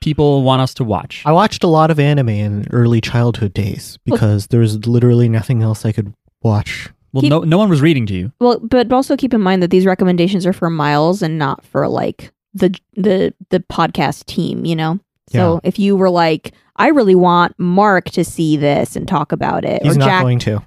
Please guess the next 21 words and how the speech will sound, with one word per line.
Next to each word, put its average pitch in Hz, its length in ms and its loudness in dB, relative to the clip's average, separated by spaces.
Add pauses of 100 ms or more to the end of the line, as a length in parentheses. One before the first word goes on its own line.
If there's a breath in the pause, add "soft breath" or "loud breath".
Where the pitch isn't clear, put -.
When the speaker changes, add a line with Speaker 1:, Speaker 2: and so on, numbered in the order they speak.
Speaker 3:
or 104 160 0
Jackie 220 580 0
to - 140 0
be 156 440 2
on 160 200 2
the - 120 -2
Speaker 2:
She - 60 -8
Speaker 3:
podcast 151 320 -2
Speaker 2:
won't. 113 120 0
Speaker 3:
talking 165 340 0
about 147 240 0
it, - 160 -6
then 165 180 0
just 180 180 -2
wait, 196 140 0
hold 208 240 2
that 170 140 2
recommendation, 147 540 0
Speaker 2:
Yeah, 110 100 4
they're 113 100 2
gonna 120 80 0